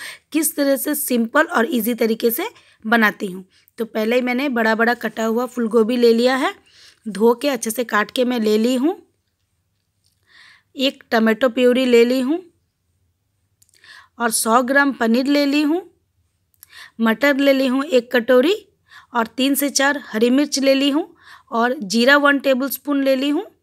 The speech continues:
और उसी का मैंने पेस्ट भी बना लिया है, क्योंकि मुझे पेस्ट का ज़रूरत है। और अदरक लहसुन यहाँ मैंने ले लिया है, उसका भी मैंने पेस्ट बना के रख ली हूँ, क्योंकि यही इंग्रेडिएंट से मेरा आज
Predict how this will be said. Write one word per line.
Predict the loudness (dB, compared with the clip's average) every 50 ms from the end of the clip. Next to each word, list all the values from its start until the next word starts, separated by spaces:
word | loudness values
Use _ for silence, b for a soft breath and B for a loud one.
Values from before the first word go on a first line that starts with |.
| _ _ _ _ B B B B B B B -8
और | -6 -4
उसी | -4 -6 -4 -2 -2 0
का | 0 0
मैंने | 0 0 0 -2 -4 -6 -8 _
पेस्ट | -2 0 0 0 -2 -4
भी | -4 -4
बना | -2 -2 -2 -2 -2
लिया | -2 -2 -2 -2 0
है, | -2 -2 -4 -4 -8 _ _ _ _ _ _ _ _ _ _ _ _ _ _ _ _ _ _ _ -20 -12
क्योंकि | -10 -6 -4 -2
मुझे | -2 -2 -2 -4 -4
पेस्ट | 0 2 2 2 2 0 -2
का | -4 -2
ज़रूरत | 0 0 0 0 0 0 0 0
है। | 0 -2 -2 -2 b b b b b b b b b -4
और | -2 0 0 -2
अदरक | -2 -4 -4 -2 0 0 0 0 -2
लहसुन | -2 -2 -2 -4 -4 -2
यहाँ | -2 -2 -2
मैंने | -2 -4 -4 -4 -2 0
ले | 2 2 2
लिया | 4 2 2 2 0
है, | 0 -4 -6 -8 _ _ _ _ _ _ _ _ B B B B B B
उसका | -12 -12 -2 0 2 2
भी | 2 2
मैंने | 0 0 0 -2 -4 -6 -4 -4
पेस्ट | -4 -4 -2 -2
बना | -2 0 2 2 0 -2
के | -4 -8 -10 -12 _ _ _ _ _ _ -4
रख | -2 -2 -2 -2
ली | -4 -6 -6
हूँ, | -6 -10 -12 -16 -20 b b b b b b
क्योंकि | -8 -6 -4 -4
यही | -4 0 0 2 2 4 2
इंग्रेडिएंट | 2 2 0 0 0 0 0 0
से | 0 -2 0
मेरा | 0 0 0 0 0
आज | 0 2 2 2 0 -2